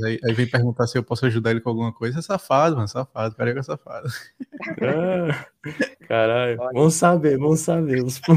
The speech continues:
Speaker 2: os podres aí, vai contar os
Speaker 1: Não,
Speaker 2: podres.
Speaker 1: você, você não é o único a ser ignorado não, cara. É foda.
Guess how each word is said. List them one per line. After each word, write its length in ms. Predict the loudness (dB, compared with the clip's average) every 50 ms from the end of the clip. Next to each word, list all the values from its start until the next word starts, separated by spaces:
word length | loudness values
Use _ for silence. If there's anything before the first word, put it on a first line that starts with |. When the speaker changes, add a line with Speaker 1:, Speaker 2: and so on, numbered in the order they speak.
| 6 6 2
Speaker 2:
os 180 | 0 -2 -2
podres 420 | 0 4 4 6 6 6 4 6 4
aí, 100 | 6 6
vai 120 | 4 4 4
contar 260 | 2 2 4 4 4
os 140 | 4 2 4
Speaker 1:
Não, 200 | 6 8 10 10
Speaker 2:
podres. 100 | 8 8
Speaker 1:
você, 340 | 6 4 2 0 -2 -2 -2
você 140 | 0 4 6
não 120 | 8 8
é 60 | 10 10
o 100 | 10 10
único 240 | 8 6 6 4
a 40 | 2
ser 120 | 4 4 0
ignorado 460 | 2 2 2 4 6 6 6 6 4
não, 180 | 2 0 -2 -4
cara. 220 | -8 -14 -16 -18 _ _ _ _ _ _ -20 -12 _
É 100 | -6 -6
foda. 480 | -4 0 2 4 4 4 4 2 0